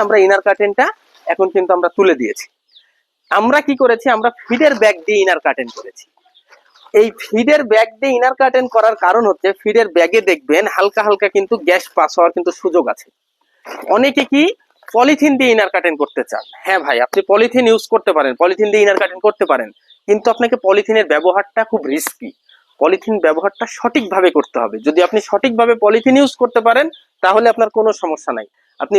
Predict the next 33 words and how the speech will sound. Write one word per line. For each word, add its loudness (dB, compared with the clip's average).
রিল্যাক্সে 2
ইনার 0
কার্টেন -2
করতে -4
পারেন। -4
কিন্তু 0
আপনি -2
দেখবেন 2
যেন 2
আমার 2
বাচ্চাটা -2
ঘেমে 2
না 0
যায়, -6
ভিতরে 2
যেন 2
গ্যাস 0
না 2
হয়ে -2
যায়, -16
তখন 2
আপনি 0
পলিথিন 0
দিয়ে 2
ইনার 0
কার্টেন -2
করতে -4
পারবেন। -6
কিন্তু 0
আপনার 0
জন্য 2
পারফেক্ট 0
হবে 2